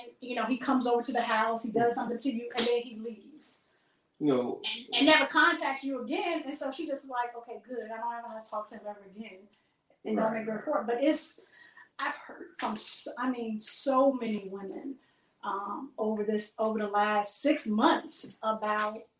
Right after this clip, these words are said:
Speaker 1: being in that same situation. And, and, and my heart goes out to women because now I am one of those <laughs> women, and I hate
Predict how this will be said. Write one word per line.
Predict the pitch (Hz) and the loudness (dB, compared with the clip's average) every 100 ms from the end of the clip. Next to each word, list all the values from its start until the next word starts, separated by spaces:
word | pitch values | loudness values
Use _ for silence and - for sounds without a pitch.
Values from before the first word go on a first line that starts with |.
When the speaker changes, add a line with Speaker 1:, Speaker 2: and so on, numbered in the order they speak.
| 214 | -12
Speaker 1:
being | 220 233 240 | -8 -6 -4
in | 233 | -2
that | 240 240 | -2 -2
same | 226 240 254 | -4 -6 -6
situation. | 247 226 226 269 220 214 | -8 -6 -2 -2 -4 -10
And, | 220 220 - _ _ _ _ _ _ _ - | -8 -10 -10 _ _ _ _ _ _ _ -8
and, | 262 262 | -6 -2
and | 269 | 2
my | 277 | 6
heart | - 311 285 | 8 8 6
goes | 277 269 262 254 | 2 2 2 -2
out | 247 - | -4 -6
to | - | -8
women | 220 214 196 196 | -6 -6 -8 -10
because | 208 226 214 | -8 -6 -6
now | 208 220 214 - | 0 2 2 0
I | 220 | -2
am | 226 220 | -2 -2
one | 226 | -2
of | 233 | -2
those | 240 262 - 233 | 0 0 0 -2
<laughs> | |
women, | 254 277 240 240 | 0 0 0 -2
and | 240 | 2
I | 233 | 2
hate | 233 294 302 | 4 6 6